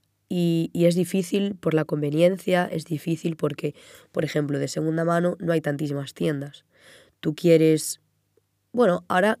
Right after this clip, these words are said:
sí que es cierto que cada vez hay más, pero tú quieres un móvil de segunda mano y te vas al Cash Converters o te vas a una tienda de segunda mano, de cosas de segunda mano que haya en tu ciudad, pero no tienes el abanico de tiendas y de oportunidades que tienes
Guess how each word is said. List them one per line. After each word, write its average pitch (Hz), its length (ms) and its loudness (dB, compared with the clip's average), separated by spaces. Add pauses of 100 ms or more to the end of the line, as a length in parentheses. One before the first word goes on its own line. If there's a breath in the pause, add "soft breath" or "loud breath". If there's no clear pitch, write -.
sí - 180 -8
que 180 80 2
es 175 60 0
cierto 175 220 -2
que 185 100 0
cada 151 160 2
vez 156 120 2
hay 156 80 -2
más, 180 220 0
pero 156 200 -8
tú 165 120 -8
quieres 170 200 -2
un 175 100 0
móvil 170 200 2
de 170 80 -2
segunda 170 260 -2
mano 180 280 -2 (540 loud breath)
y 185 100 -2
te 160 140 0
vas 160 180 0
al 165 80 -2
Cash 165 160 -4
Converters 165 540 -2
o 156 60 -6
te 156 100 -2
vas 156 160 -4
a 160 40 -4
una 156 140 -2
tienda 151 420 -2
de 147 120 -2
segunda 156 280 -4
mano, 147 240 -2
de 147 100 -4
cosas 156 260 -6
de 151 60 -4
segunda 156 200 -4
mano 160 180 -2
que 160 80 -2
haya 156 80 0
en 151 60 -4
tu 156 100 -8
ciudad, 156 280 -2 (520 soft breath)
pero 165 200 6
no 160 140 4
tienes 160 420 2 (880)
el 170 260 2
abanico 160 500 0
de 160 120 4
tiendas 151 560 -4
y 170 120 -4
de 151 100 4
oportunidades 156 580 -4
que 147 100 -8
tienes 151 320 -6